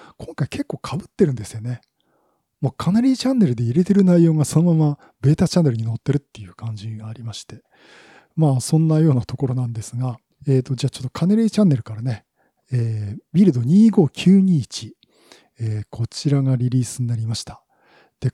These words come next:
これがですね、機能が面白いと思うんですね、これ。あの、多分、ほ-、本ちゃんにおそらく二三エイチ二には降りてくると思うんですけども、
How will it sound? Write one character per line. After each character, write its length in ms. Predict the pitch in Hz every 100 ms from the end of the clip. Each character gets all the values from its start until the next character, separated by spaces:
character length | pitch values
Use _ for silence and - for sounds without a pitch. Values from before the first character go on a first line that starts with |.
| _
こ 140 | -
れ 100 | 208
が 140 | 240 226
で 80 | 147
す 160 | -
ね、 340 | 110 107 98 _ _ _
機 220 | - 233
能 260 | 233 135 120
が 120 | 127 302
面 180 | 135 170
白 240 | - 165
い 60 | 123
と 120 | 113
思 180 | 104 107
う 20 |
ん 80 | 98
で 80 | 98
す 120 | -
ね、 80 | 101
こ 80 | 95
れ。 160 | 98 - _ _ 147
あ 60 |
の、 180 | 131 131 - -
多 120 | 247
分、 240 | 190 131 - _
ほ-、 220 | - - 262
本 180 | - 202
ち 100 | 185
ゃ 40 | 170
ん 40 |
に 100 | 165
お 80 | 151
そ 100 | 180
ら 40 |
く 80 | 135
二 140 | 190
三 260 | 220 240 160
エ 40 |
イ 40 | 151
チ 180 | - 139
二 120 | 123
に 140 | 117
は 100 | 107 -
降 80 | 165
り 60 | 156
て 80 | 127
く 100 | 120
る 60 |
と 80 | 110
思 100 | 104
う 20 |
ん 40 | 95
で 60 |
す 120 | -
け 80 | -
ど 100 | -
も、 200 | 120 127